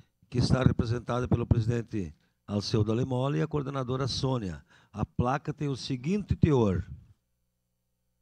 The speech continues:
A Câmara Municipal de Caxias do Sul, por proposição do vereador Velocino Ex, presta justa homenagem à Escola Família Agrícola da Serra Gaúcha, Efaserra,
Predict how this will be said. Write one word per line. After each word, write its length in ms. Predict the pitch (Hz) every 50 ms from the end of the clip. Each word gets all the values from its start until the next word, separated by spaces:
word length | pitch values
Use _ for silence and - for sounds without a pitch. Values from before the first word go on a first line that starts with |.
| _ _ _ _ _ _ _ _ _ _ _ - - - - - - - - - _ - - - 147 139 - _ _ - - - - _ _ _ _ _ _ _ _ _ _ _ _ _ _ _ _ _ _
A 140 | 131 135 139
Câmara 480 | - - - 165 202 214 220 208 214 202
Municipal 560 | 196 185 160 - 165 165 - - 156 160 160
de 80 | 156
Caxias 420 | 123 147 147 117 - - 156 156 143
do 140 | 151 156 131
Sul, 420 | - - 131 120 104 92 80 76 - - _ - - -
por 180 | 123 147 139 139
proposição 920 | - - 175 196 220 160 135 196 190 139 170 160 - - 151 135 120 107
do 120 | 113 110
vereador 400 | 123 139 135 131 123 135 131 117
Velocino 580 | 113 117 113 110 107 - 151 151 143 135 135 143
Ex, 240 | 160 175 147 -
presta 720 | - - - - 147 151 160 175 160 - 127 - 170 156 - - - - - - _ -
justa 540 | 117 - 98 123 196 240 214 - - -
homenagem 840 | 190 170 156 143 127 123 131 143 156 165 127 143 175 180 180 170 - _ _ _ _ - _
à 220 | - 117 123 139 143
Escola 560 | 131 - - - - 147 165 180 190 196 175
Família 440 | 123 147 147 139 143 165 175 170 147
Agrícola 460 | 120 117 135 160 165 - 175 160 151
da 120 | 139 139
Serra 360 | - - - 147 156 147 139
Gaúcha, 460 | 127 131 135 147 170 - - 165 147 170
Efaserra, 680 | 175 - 185 170 - - 151 131 117 95 85 80